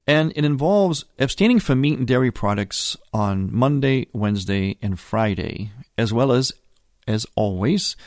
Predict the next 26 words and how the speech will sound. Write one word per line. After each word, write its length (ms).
increased 640
prayer 520
and 160
charity. 720
In 160
the 480
Western 360
Lung 180
of 60
the 60
Church, 600
the 200
period 280
of 100
Advent 360
was 300
also 520
traditionally 580
a 60
period 480
of 260
repentance, 600
and 100
there's 180
a 60
certain 280